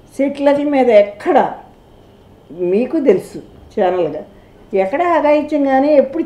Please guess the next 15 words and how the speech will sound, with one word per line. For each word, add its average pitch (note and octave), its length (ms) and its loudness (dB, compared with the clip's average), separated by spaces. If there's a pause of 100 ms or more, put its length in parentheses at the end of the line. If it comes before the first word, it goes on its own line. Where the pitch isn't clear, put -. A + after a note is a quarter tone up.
(120)
చిన్న E4 260 -2
అవమానం C4+ 420 0
కూడా B3+ 180 2
జరగల. F3+ 340 0
ఇప్పుడు - 560 -4
మేము A3+ 280 0
సెటిలర్ G3+ 380 2
అంటున్నారు F3 600 0
అంటే F3+ 180 -4
మేము G3+ 200 -2
వచ్చి F3+ 180 -4
నలభై A#3+ 340 4
రెండు A3+ 200 4
సంవత్సరాలు A#3+ 500 4
అయింది, A3+ 460 4